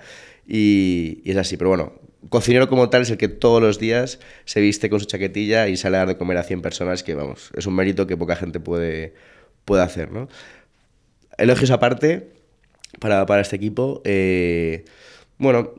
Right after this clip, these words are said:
lo que, en mi experiencia, ¿eh? Repito, no soy ningún experto, pero al final trabajo bastante ese tipo de carne.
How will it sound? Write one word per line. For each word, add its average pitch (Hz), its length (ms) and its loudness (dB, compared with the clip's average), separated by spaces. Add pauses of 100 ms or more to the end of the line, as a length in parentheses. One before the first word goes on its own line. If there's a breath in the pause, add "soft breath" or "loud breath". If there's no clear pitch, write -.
(300)
lo 107 160 2
que, 101 180 2
en 107 80 0
mi 110 60 2
experiencia, 107 640 2
¿eh? 120 260 -2 (100)
Repito, 95 360 -6
no 90 60 -4
soy 95 140 -6
ningún 92 240 -2
experto, 98 440 -4
pero 90 100 -4
al 85 60 -6
final 85 240 -6
trabajo 87 360 -4
bastante 85 360 -4
ese 85 120 -10
tipo 85 160 -6
de 82 60 -6
carne. 95 340 -6